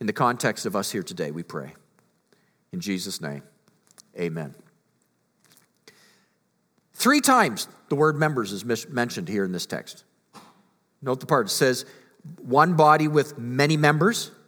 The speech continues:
and these members don't have the same function. So in Christ, we, though many, form one body, and each member." Three times the word members mentioned in these two verses.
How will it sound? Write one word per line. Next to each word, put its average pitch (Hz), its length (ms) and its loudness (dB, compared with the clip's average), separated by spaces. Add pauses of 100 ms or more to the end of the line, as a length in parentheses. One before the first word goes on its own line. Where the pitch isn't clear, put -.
(380)
and 131 240 2
these 135 340 2 (160)
members 165 720 2 (600)
don't 120 180 0
have 127 120 0
the 127 60 -10
same 120 240 -4
function. 120 320 -4
So 143 240 0
in 139 100 -2
Christ, 147 320 0
we, 143 160 0
though 135 220 2
many, 147 420 -2 (200)
form 147 260 0
one 147 180 2
body, 151 320 2
and 151 220 2
each 190 380 -2 (240)
member." 139 760 -2 (380)
Three 220 160 2
times 175 320 4
the 120 80 -4
word 131 280 2
members 147 500 -2
mentioned 127 400 -8 (560)
in 117 340 -4
these 113 300 -2
two 120 280 -4
verses. 127 540 -4